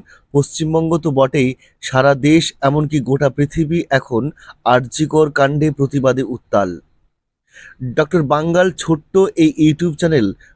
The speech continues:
বর্তমান পরিস্থিতিতে চুপ থাকতে পারে না। নয়ই অগাস্ট ভোরবেলা আরজি কর হাসপাতাল কাণ্ডে অভয়ার মৃত্যুতে আমরাও ব্যথিত। দিকে দিকে প্রতিবাদ মিছিল চলছে, আমরাও সামিল হয়েছি।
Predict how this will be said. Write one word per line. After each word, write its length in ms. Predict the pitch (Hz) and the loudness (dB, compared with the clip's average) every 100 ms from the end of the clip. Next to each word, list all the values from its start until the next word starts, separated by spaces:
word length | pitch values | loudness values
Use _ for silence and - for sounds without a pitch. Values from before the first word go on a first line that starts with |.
| _ | _
বর্তমান 480 | 117 123 - 151 151 | 2 2 2 0 0
পরিস্থিতিতে 640 | 147 147 147 151 139 156 - _ _ _ | -2 -4 -4 -6 -2 -4 -4 _ _ _
চুপ 200 | 151 147 - | -2 -2 -4
থাকতে 320 | 139 - 127 | -4 -4 -4
পারে 280 | 117 110 101 | 0 0 -2
না। 200 | 87 - _ _ _ _ _ _ _ _ _ - | -6 -10 _ _ _ _ _ _ _ _ _ -6
নয়ই 300 | 135 139 175 | 0 2 4
অগাস্ট 520 | 160 156 165 165 - - _ - | 2 4 2 0 -8 -20 _ -10
ভোরবেলা 560 | 113 151 156 160 165 - | -2 0 2 2 2 2
আরজি 380 | 135 131 120 156 | 0 0 -2 -6
কর 200 | 147 151 | 0 0
হাসপাতাল 580 | 123 139 - 147 156 151 | 0 -6 -4 -4 -2 0
কাণ্ডে 460 | 147 147 151 165 160 _ _ | 0 0 0 -2 -4 _ _
অভয়ার 440 | 120 117 147 147 139 | -2 2 2 2 2
মৃত্যুতে 520 | 139 - 139 143 156 - | -2 -4 -8 -4 -4 0
আমরাও 380 | 123 120 135 | 0 2 2
ব্যথিত। 460 | 135 113 - 107 107 - _ _ _ _ _ _ - | 2 0 -2 -10 -10 -10 _ _ _ _ _ _ -4
দিকে 220 | 143 160 | -2 0
দিকে 200 | 160 160 | 0 0
প্রতিবাদ 460 | 165 151 151 156 151 | 0 0 0 0 0
মিছিল 340 | 143 147 147 | -2 -4 -6
চলছে, 520 | 143 147 139 - 147 - _ _ _ _ - | -2 0 0 -2 -6 -6 _ _ _ _ -2
আমরাও 320 | 117 117 160 | 0 2 0
সামিল 380 | - 120 113 107 | 0 0 0 2
হয়েছি। 400 | 107 - 120 | 0 -2 -14